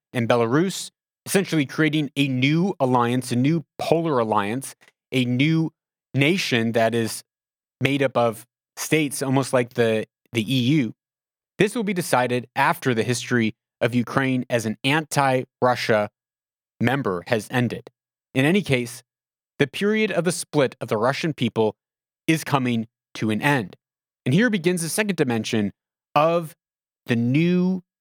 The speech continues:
era. It concerns Russia's relationship with the West. Not even Russia,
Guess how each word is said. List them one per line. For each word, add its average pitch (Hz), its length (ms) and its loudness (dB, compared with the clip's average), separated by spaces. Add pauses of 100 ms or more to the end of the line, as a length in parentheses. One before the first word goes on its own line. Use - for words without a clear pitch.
(240)
era. 127 400 0 (840)
It 165 100 0
concerns 170 480 -2
Russia's 131 420 -2
relationship 156 400 0
with 170 120 -2
the 190 80 0
West. 220 420 -2 (720)
Not 208 320 2 (140)
even 180 360 0
Russia, 127 460 0